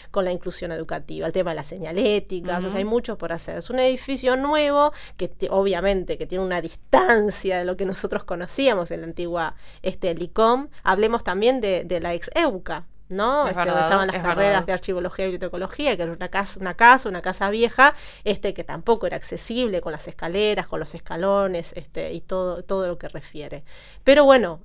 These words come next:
Speaker 1: me parece que, este, que un edificio nuevo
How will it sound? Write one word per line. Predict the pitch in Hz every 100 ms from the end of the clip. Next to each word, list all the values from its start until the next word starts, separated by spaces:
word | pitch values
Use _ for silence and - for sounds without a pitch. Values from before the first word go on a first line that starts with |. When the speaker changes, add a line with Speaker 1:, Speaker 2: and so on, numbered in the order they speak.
| -
Speaker 1:
me | 190 190
parece | 180 196 - 214
que, | 214 202 190 170 - -
este, | - - 190 175 -
que | 175
un | 202
edificio | 196 185 202 196
nuevo | 196 208 226 226 220 233